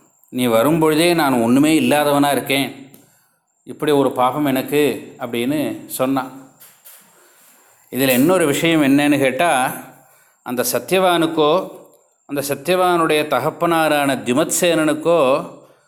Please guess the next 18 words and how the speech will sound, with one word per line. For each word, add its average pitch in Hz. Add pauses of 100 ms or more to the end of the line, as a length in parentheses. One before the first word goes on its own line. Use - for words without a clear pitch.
(160)
இவனுக்கு 151
ஆயுர்பாவம் 165
குறைச்சலா 151
இருக்கு 151
அப்படிங்கிற 147
தகவலே 127
தெரியாது. 117 (1400)
அதை 120
சொல்ல 131
வேண்டான்னுட்டா 143 (120)
சாவித்ரி. 120
அவள்கிட்ட 113
சொல்ல 123
வேண்டாம், 127
வருத்தப்படுவா. 123 (680)
சொல்ல 127
வேண்டான்னுட்டா 131
ச-, -